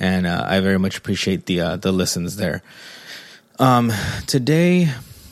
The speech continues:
we're gonna be talking about, uh, choices,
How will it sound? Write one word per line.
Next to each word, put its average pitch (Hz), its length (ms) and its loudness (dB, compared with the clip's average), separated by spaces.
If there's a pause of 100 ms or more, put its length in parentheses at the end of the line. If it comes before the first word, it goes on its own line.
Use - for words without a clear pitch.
(160)
we're 120 140 0
gonna 123 140 2
be 120 100 2
talking 107 480 0
about, 98 640 -2
uh, 71 280 0 (180)
choices, - 640 -8